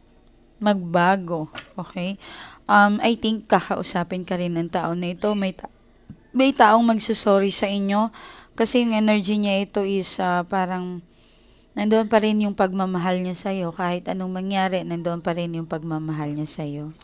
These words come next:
Okay? So, the moon, ah, the judgment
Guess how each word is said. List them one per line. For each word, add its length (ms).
Okay? 400
So, 480
the 160
moon, 640
ah, 400
the 160
judgment 880